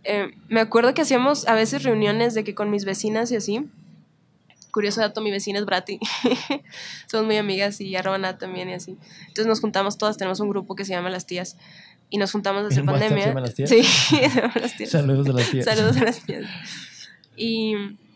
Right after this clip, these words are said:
Speaker 1: las primeras reuniones que hacíamos, mi novia me decía de que hablaste dos veces, o sea, dijiste dos palabras. Y yo genuinamente no lo notaba.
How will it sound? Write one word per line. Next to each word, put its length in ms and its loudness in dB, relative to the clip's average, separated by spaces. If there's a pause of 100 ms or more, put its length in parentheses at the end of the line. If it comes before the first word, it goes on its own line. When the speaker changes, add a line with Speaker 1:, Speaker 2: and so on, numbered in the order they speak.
(400)
Speaker 1:
las 160 2
primeras 380 2
reuniones 380 2
que 120 -4
hacíamos, 360 -2
mi 120 -2
novia 260 -2
me 100 -2
decía 360 -2
de 140 -4
que 360 -8
hablaste 520 0 (220)
dos 240 0
veces, 320 -4
o 40 -14
sea, 120 -6
dijiste 300 -6
dos 180 -2
palabras. 360 -2 (180)
Y 80 6
yo 100 4
genuinamente 680 2 (1500)
no 220 6
lo 100 2
notaba. 640 4